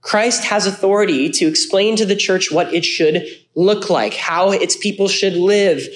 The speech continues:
what they must believe, and who they should be. And we don't get to change that. And as we talk about this a little bit, I hope you understand that's a really, really good thing. Because the question is, if we're talking about that, why is that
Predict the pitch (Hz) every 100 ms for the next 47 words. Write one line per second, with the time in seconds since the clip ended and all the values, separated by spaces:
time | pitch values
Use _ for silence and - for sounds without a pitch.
0 | - - 196 208 208 208 - 185 208 202
1 | 151 - 156 160 190 180 185 - 170 160
2 | 165 - _ 143 190 208 147 - - _
3 | _ _ _ _ _ _ _ - 156 170
4 | 202 220 214 202 202 160 - 185 190 147
5 | 110 - - - _ _ _ _ _ _
6 | - - 160 165 180 175 208 185 170 165
7 | 156 156 156 160 156 165 175 190 175 160
8 | 165 170 170 180 156 156 - - - 160
9 | 190 190 190 170 170 156 160 151 170 151
10 | - - _ _ _ _ _ _ _ -
11 | 156 165 160 160 208 196 185 180 170 -
12 | 170 170 165 190 196 - 160 147 156 139
13 | 131 160 170 165 156 160 151 -